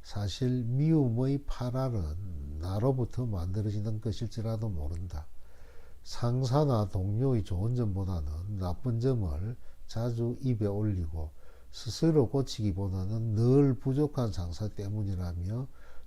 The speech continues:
책임을 회피하고 한다면 회사의 질서를 무시하고 이해 없이 자충우돌하고 있다면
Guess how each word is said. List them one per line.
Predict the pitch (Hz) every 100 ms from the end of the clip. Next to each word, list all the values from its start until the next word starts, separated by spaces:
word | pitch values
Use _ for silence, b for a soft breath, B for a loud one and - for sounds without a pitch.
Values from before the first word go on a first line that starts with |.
| -
책임을 | - 123 120 123 120 131 139 127 -
회피하고 | 117 - 95 104 95
한다면 | 95 85 90 92 80 73 110 - B B B -
회사의 | 113 107 131 120 101
질서를 | - 110 107 - 113 107
무시하고 | 113 104 127 - 107 90 98 117 127 - B B -
이해 | 104 107 123 143
없이 | 127 - 113
자충우돌하고 | - - - - 127 127 107 90 104 120 117 127 123 110
있다면 | 127 - 90 85 92 127 107